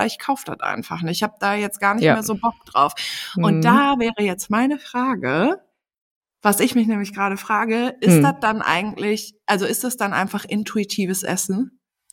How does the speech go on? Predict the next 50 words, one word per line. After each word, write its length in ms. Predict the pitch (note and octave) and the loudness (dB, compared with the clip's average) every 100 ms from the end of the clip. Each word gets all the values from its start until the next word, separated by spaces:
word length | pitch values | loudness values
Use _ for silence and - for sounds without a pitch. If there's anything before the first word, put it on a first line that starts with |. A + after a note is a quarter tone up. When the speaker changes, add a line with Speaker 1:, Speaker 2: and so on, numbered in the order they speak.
| - | -10
Speaker 2:
Ja, 640 | C#3+ D3 C#3+ E3+ G#3 D#3 D3+ | 0 2 4 4 2 0 -4
vielleicht. 720 | - D#3 D3 F#3 E3 - - _ _ - | -6 -4 -2 -2 -4 -10 -20 _ _ -6
Speaker 1:
Oder? 320 | F#3 F3+ C4 | -2 0 0
Speaker 2:
<laughs> 600 | F#4 C4 G#3+ A#3 B3+ C4 F#4 C#4 C#4 - C#4 | 4 6 6 6 4 2 0 -4 -4 -4 -2
Speaker 1:
Nee, 80 | C#4 | 2
jetzt 180 | C4 B3+ | 2 2
mal 140 | B3 | 4
Speaker 2:
Ja. 140 | F#3+ B3+ | 6 6
Speaker 1:
ohne 40 | |
Scheiß. 440 | G3+ E4+ D#4+ G#3 A3+ | 4 2 0 0 -4
Ist 80 | D4 | -2
Speaker 2:
Ja, 80 | D3+ | 0
Speaker 1:
doch 120 | C#3+ | 0
Speaker 2:
n-, 40 | |
Speaker 1:
total, 540 | - F#3 - F3+ E3 D#3 | -2 -6 -4 -2 0 0
oder? 180 | G3 C4 | 2 2
Also 180 | B3 A3 | 2 2
alles 240 | B3 C#4 | 2 2
Speaker 2:
klar. 120 | F#3+ | 0
Speaker 1:
ist 180 | A3 G#3 | -2 -2
erlaubt 680 | G3+ F#3+ F3 G3+ E4 F4+ - | 0 0 2 2 2 -2 -4
und 100 | B3 | -2
man 160 | A3 A3+ | 0 2
macht 300 | B3 B3 F4+ | 0 0 -2
aber 240 | G3 F#3 | 0 2
das, 220 | G#3 F3+ | 0 0
Speaker 2:
<clears throat> 40 | D#3+ | -4
Speaker 1:
worauf 260 | G#3+ A3 A3 | -6 -4 -4
man 160 | G#3+ | -2
Bock 240 | D#3 C3+ D3 | -2 -4 -8
hat. 240 | - - _ _ | -10 -12 _ _
Speaker 2:
Mhm. 420 | G#3+ G3+ C4 G4 - _ _ _ - | 0 4 4 2 -10 _ _ _ -2
Speaker 1:
Weil 120 | G3 | 0
theoretisch 480 | G3 A3+ B3 B3 A#3 | 4 4 4 2 0
ist 140 | G#3+ | 0
es 100 | G#3 | -2
mir 140 | A3 F#3 | 0 0
ja 220 | E3+ D3+ | 2 2
auch 100 | F3 | 0
erlaubt, 360 | C#3 E3+ E3+ - | 0 0 -2 -4
Fleisch 340 | F3+ F3 - | -2 -2 -4
zu 120 | - | -10
essen, 380 | - - - F3+ | -8 -8 -6 -6
hab 100 | D3+ | -6
ich 100 | - | -6
nur 120 | E3 | -6
keinen 200 | D#3 E3 | -4 -2
Bock 100 | E3+ | 2
Speaker 2:
Klar. 140 | D#3 C3+ | 2 0
Speaker 1:
drauf. 280 | - - | -2 -2